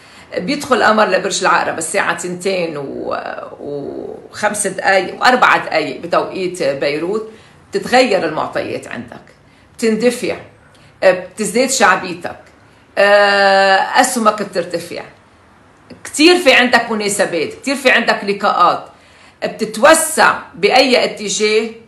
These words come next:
والدعم بيكون لإلك، ورح يكون في عندك مكاسب مادية. ولكن بدي إياك تنتبه من اليومين، النهار ال-، الأربعاء والخميس،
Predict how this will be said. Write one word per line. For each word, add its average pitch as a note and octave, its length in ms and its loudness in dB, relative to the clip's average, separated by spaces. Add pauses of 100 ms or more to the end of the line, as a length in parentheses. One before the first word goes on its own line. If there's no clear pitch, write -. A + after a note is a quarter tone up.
(540)
والدعم A#3 640 4
بيكون A#3+ 640 0 (560)
لإلك، G3 540 0 (360)
ورح F#3 160 -8
يكون F#3+ 180 -4
في - 120 -6
عندك - 360 -4
مكاسب F3+ 440 -8
مادية. C#3+ 460 -14 (640)
ولكن A3 560 2 (400)
بدي F3+ 180 -6
إياك A3+ 200 -2
تنتبه F#3 500 -6 (180)
من F#3+ 80 -6
اليومين، G#3+ 680 0 (360)
النهار F3 1040 2
ال-، F3+ 220 0
الأربعاء F3+ 580 0
والخميس، F#3 680 -4